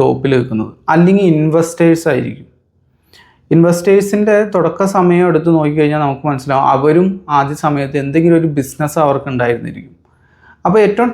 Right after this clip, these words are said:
ടോപ്പിലേക്ക് വരാനുള്ള ഒരു ഓപ്ഷൻ എന്താണെന്ന് വെച്ച് കഴിഞ്ഞാൽ, നമ്മൾ വളരെ ലോ ലെവലിൽ നിൽക്കുന്ന ഒരാളാണ്, നമുക്ക്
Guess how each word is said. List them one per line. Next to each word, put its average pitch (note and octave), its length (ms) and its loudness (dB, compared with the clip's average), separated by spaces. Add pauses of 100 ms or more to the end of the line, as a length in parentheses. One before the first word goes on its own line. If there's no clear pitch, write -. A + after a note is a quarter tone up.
ടോപ്പിലേക്ക് G#3 640 2 (100)
വരാനുള്ള F#3+ 540 2
ഒരു F#3 140 0
ഓപ്ഷൻ - 380 -4
എന്താണെന്ന് D#3+ 360 -2
വെച്ച് C#3 200 -6
കഴിഞ്ഞാൽ, B2+ 260 -4 (400)
നമ്മൾ D#3+ 160 2 (140)
വളരെ E3 320 2 (460)
ലോ E3 100 4 (100)
ലെവലിൽ F3 340 2
നിൽക്കുന്ന D#3+ 320 -4
ഒരാളാണ്, D3 460 -2 (640)
നമുക്ക് D3+ 260 0